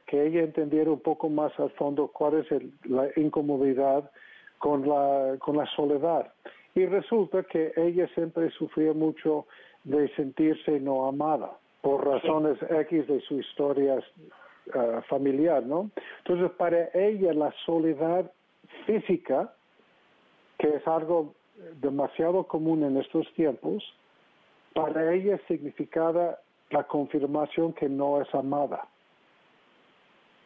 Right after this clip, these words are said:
Speaker 2: Sí, pues sí, es, es bastante comprensible, ¿eh?
Speaker 1: Sí, no, obvio. Y, y en, en otras personas, ah, asocian la soledad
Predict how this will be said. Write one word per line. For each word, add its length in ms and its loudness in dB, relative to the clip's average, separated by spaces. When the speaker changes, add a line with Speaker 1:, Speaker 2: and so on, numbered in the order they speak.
Speaker 2:
Sí, 220 0
pues 220 0
sí, 120 2
es, 140 0
es 140 2
bastante 380 -2
comprensible, 760 0
¿eh? 60 -6
Speaker 1:
Sí, 80 2
no, 160 0
obvio. 520 0
Y, 320 2
y 60 6
en, 240 2
en 220 2
otras 360 0
personas, 640 -2
ah, 640 2
asocian 640 0
la 200 0
soledad 360 0